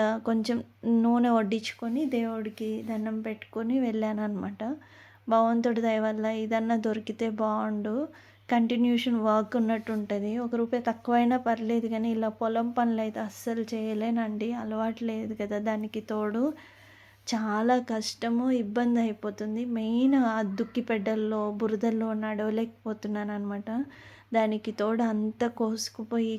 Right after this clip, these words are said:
కాళ్ళు ఒకటే మంటలు. ఇంకా మా మమ్మీ ఆ రోజు నన్ను చూడ్డానికి వచ్చారు కాబట్టి,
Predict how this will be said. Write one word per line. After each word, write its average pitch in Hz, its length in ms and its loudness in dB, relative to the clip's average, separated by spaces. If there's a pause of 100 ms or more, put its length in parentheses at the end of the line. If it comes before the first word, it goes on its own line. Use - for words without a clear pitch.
కాళ్ళు 220 340 0 (100)
ఒకటే 208 360 -6 (340)
మంటలు. 220 600 0 (640)
ఇంకా 233 260 2
మా 226 200 2
మమ్మీ 220 440 2
ఆ 240 140 2
రోజు 220 400 0
నన్ను 226 360 0
చూడ్డానికి 220 520 -2
వచ్చారు 220 380 -4 (100)
కాబట్టి, 214 400 -4